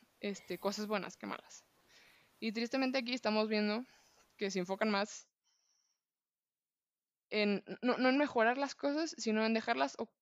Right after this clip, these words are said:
peor de lo que estaban. O sea, no hay algo que tú digas, "Bueno, o sea, poquito, ¿no? Poquito más". No, no, no necesitas grandes proyectos. Son pequeñas acciones que mantienen al pueblo feliz, porque el pueblo en su mayoría es un pueblo sencillo,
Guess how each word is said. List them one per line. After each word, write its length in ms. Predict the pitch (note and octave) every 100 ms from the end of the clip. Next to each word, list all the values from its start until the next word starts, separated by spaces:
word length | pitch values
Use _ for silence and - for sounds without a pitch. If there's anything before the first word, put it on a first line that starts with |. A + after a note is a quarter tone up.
| _ _ _ _ -
peor 180 | G#3+
de 60 | A#3
lo 100 | A3+
que 80 | F#3+
estaban. 340 | - E3+ - - _ _ _ _ _ _ _ _ _
O 80 | G#3
sea, 120 | G#3+
no 120 | G#3 A3
hay 460 | A3+ A3+ A#3 A#3 - _ - _ -
algo 180 | G#3+
que 80 | A3+
tú 100 | G#3+
digas, 180 | A3 G#3
"Bueno, 260 | A#3+ B3 A3+
o 100 | G#3
sea, 180 | A#3 A3+
poquito, 500 | - - A3 A3 F#3
¿no? 200 | G#3 D#4 -
Poquito 380 | G#3+ A#3 B3+
más". 300 | B3 F#3+ - -
No, 240 | - A#3 A#3+
no, 160 | B3
no 160 | A#3+ B3
necesitas 460 | C4 C#4 B3+ C4 B3
grandes 320 | A#3+ A#3+ -
proyectos. 580 | A3 G#3 - G4 - - _ _ _ _ _
Son 300 | - A#3 A#3 A3+
pequeñas 500 | A#3+ B3+ B3+ C#4 C4
acciones 720 | A3+ A3+ A#3 A#3+ C#4+ - - _ _ _ - -
que 100 | G#3
mantienen 440 | G3+ G3 A3+ A#3
al 160 | G#3+ G3
pueblo 380 | G3+ G3+ G#3 - - - - _ _ _ -
feliz, 260 | B3+ D#4
porque 180 | D4 C4
el 100 | A#3+
pueblo 300 | G#3+ D4+ D#4+
en 80 | C#4+
su 80 | C4+
mayoría 360 | A#3+ A3+ A3+ A#3+
es 100 | A#3
un 100 | A#3+
pueblo 280 | A3+ A3 A3+
sencillo, 520 | A3+ G#3 C4+ A3+ F3